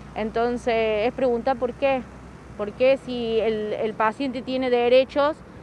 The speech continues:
de que un familiar esté ahí? Porque hay veces ellos son vulnerables, están enfermos, no, no se pueden ayudar ellos mismos.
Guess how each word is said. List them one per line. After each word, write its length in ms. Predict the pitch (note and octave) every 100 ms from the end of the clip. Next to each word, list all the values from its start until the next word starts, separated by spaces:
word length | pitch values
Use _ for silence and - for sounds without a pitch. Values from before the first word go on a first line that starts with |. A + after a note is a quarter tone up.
| -
de 140 | A3+
que 120 | A#3 C4
un 120 | C4+
familiar 480 | C4+ B3+ A#3+ C4 C4+
esté 340 | - C#4 C#4+
ahí? 320 | B3 A#3+ A#3+
Porque 280 | - A3+ B3
hay 60 | B3+
veces 300 | C4+ C4 C4+ A#3+ A#3
ellos 180 | A#3+
son 200 | - B3+
vulnerables, 600 | B3 A#3+ A3 A#3 C#4+ C4+
están 180 | B3 A#3
enfermos, 560 | A3+ A3 - B3+ C4+ A#3+
no, 200 | A3+ G#3 - - - -
no 140 | A#3
se 140 | A#3 A#3
pueden 1120 | - C4 C#4 B3+ A#3+ A3 G#3 G#3 G3+ G3 G3
ayudar 440 | G3 G3+ A#3 A#3 A#3
ellos 240 | G#3+ G#3+
mismos. 480 | G#3 G#3 G3 F#3+